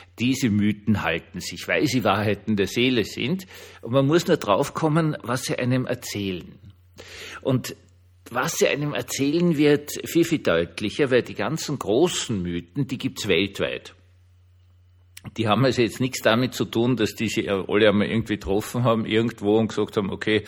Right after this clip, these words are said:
äh, erfinden wir einen Mythos und du sagst halt den Namen, ich den Namen, aber die Geschichte ist eigentlich die gleiche.“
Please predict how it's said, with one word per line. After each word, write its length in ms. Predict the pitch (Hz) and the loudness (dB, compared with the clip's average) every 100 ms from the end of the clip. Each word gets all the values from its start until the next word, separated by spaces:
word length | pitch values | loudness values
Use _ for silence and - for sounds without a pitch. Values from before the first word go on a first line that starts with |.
| - - - - - | -8 -16 -18 -16 -2
äh, 80 | 104 | 4
erfinden 560 | 104 95 - 120 113 | 6 6 4 0 2
wir 120 | 107 | 2
einen 120 | 101 101 | 2 4
Mythos 560 | 110 120 117 110 - | 2 2 4 4 2
und 240 | 104 95 - - - - | -4 -4 -8 -20 -20 -16
du 240 | - 98 92 | -8 -6 -6
sagst 320 | - 92 - | -6 -8 -4
halt 180 | 95 - | -4 -2
den 180 | 101 113 | 0 2
Namen, 260 | 110 104 | 4 2
ich 140 | 85 87 | 0 -2
den 200 | 95 110 | 0 2
Namen, 280 | 104 104 | 2 2
aber 140 | 98 87 | 0 -2
die 120 | - | -8
Geschichte 360 | - 107 98 95 | -6 -4 -4 -4
ist 80 | |
eigentlich 220 | 95 90 80 | -4 -4 -8
die 100 | 80 | -8
gleiche.“ 480 | 82 113 147 151 | -2 0 2 0